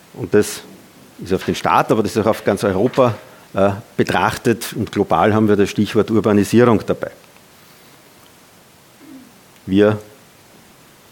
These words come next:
entwickeln unsere Städte aber so und Orte. Das ist jetzt nicht mehr nur auf Städte bezogen. Innen drinnen, der Ortskern, der wird immer leerer und außen bauen wir alles noch einmal dazu.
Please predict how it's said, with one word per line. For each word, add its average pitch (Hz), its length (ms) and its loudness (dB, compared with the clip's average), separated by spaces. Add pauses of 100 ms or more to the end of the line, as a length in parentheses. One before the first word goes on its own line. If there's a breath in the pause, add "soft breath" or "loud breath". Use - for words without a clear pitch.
(140)
entwickeln 104 400 -4
unsere 95 380 0 (560)
Städte 98 400 0
aber 85 160 -2
so 117 240 -2 (420)
und 85 120 -12 (280)
Orte. 92 340 -4 (640)
Das 78 80 -20
ist 80 60 -12
jetzt 78 100 -14
nicht 95 200 -6
mehr 92 100 2
nur 95 160 2
auf 87 80 -4
Städte 104 320 0
bezogen. - 420 -6 (1200 loud breath)
Innen 127 240 4
drinnen, 156 400 6
der 127 100 4
Ortskern, 135 500 4
der 131 140 2
wird 123 140 2
immer 123 180 4
leerer 101 380 2 (500 loud breath)
und 120 140 -6
außen 101 320 -2
bauen 98 220 0
wir 107 120 0
alles 95 260 -2
noch 92 160 -4
einmal 92 220 0
dazu. 80 320 -8